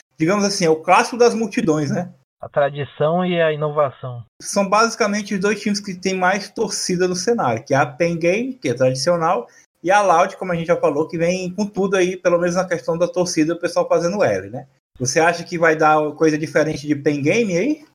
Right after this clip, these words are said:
Speaker 2: Ah, tem, tem Tai do outro lado e o robô sempre afina pro Tai, né? <laughs> Eu nunca
Speaker 1: Ah,
Speaker 2: vi.
Speaker 1: sim, mas então, teoricamente tem Tai do outro lado, mas só tem Tai, né?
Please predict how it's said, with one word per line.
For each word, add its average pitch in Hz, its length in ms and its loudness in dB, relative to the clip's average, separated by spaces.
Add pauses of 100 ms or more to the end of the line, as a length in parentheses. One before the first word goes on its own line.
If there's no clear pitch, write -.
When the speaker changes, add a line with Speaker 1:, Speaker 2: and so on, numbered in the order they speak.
(120)
Speaker 2:
Ah, 135 360 -4
tem, 190 180 -6 (440)
tem 196 180 -4
Tai 180 300 -4
do 175 100 -6
outro 165 220 -6
lado 151 320 -2
e 170 60 -10
o 165 60 -6
robô 156 500 -4
sempre 175 320 -8
afina 156 380 -8
pro 143 140 -20
Tai, 113 300 -12
né? 117 140 -20
<laughs> - 420 -2
Eu 139 80 -10
nunca 180 220 0
Speaker 1:
Ah, 160 140 6
Speaker 2:
vi. 139 240 -6
Speaker 1:
sim, 139 320 -6
mas 104 480 -4
então, 131 360 -4 (240)
teoricamente 190 800 2
tem 233 240 -4
Tai 214 220 4
do 240 60 6
outro 233 160 2
lado, 220 200 2
mas 240 160 0
só 226 160 2
tem 247 280 -4
Tai, 170 280 4
né? 170 220 -10